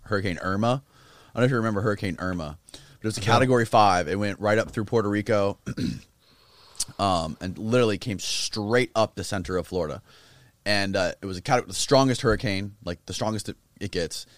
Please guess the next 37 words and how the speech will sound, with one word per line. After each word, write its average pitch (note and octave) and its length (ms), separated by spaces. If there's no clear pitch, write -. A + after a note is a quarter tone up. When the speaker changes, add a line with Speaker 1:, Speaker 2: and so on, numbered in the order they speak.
Speaker 1:
And G2+ 180
it F2+ 120
came G2+ 260
right F#2+ 240
up G#2+ 80
the G#2 60
center, G2+ 160
and F2+ 80
it F2 40
was, F2 140
like, F2 260
literally G#2 520
headed F#2+ 260
right F2+ 380
for F2+ 480
this G2 280
town, D#2+ 360
right F#2 120
over G2+ 140
this F2 120
building, C#2+ 520
basically. C2+ 440
Like, G#1 200
Speaker 2:
Was A#2+ 140
that F#3 160
the G3+ 100
one F3+ 300
that B2 300
they B2+ 160
said C#3 440
was A2+ 180
coming D3 240
in C3 100
a G#2+ 100
weird A2 640
direction? C#3+ 640
That A2 240